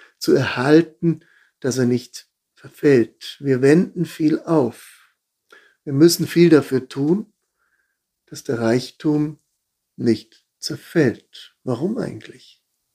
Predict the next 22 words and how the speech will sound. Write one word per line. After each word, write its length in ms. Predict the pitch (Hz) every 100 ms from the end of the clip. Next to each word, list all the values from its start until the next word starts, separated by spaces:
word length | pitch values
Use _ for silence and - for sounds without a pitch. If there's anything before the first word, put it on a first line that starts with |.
| _ _ _ _ _ _ _
Ist 200 | 165 160
es 100 | 139
nicht 280 | 151 143 -
normal, 600 | 135 127 110 110 147 165 _ _ _ _ _ _ _ _ _
dass 160 | - 139
es 100 | 135
Phasen 420 | 127 120 123 135
gibt, 720 | 131 147 - _ - - - _ _ _
wo 260 | 131 123 113
wir 340 | 117 117 - _ _ _ _
reicher 540 | 123 120 120 - 135
werden 420 | 135 139 - 82 _ _ _
und 160 | - -
ärmer 400 | 113 120 131 135
werden? 400 | 143 160 180 - _ _ _ _ _ _ _ _
Aber 400 | 135 135 147 143
in 140 | 139
unserem 480 | 131 147 135 127 120
Wirtschaftssystem 1200 | 139 156 - 170 - - - - 127 139 156 151 _ _ _
ist 220 | - -
das 120 | 139 -
Ärmerwerden 920 | - 123 139 156 127 113 123 127 120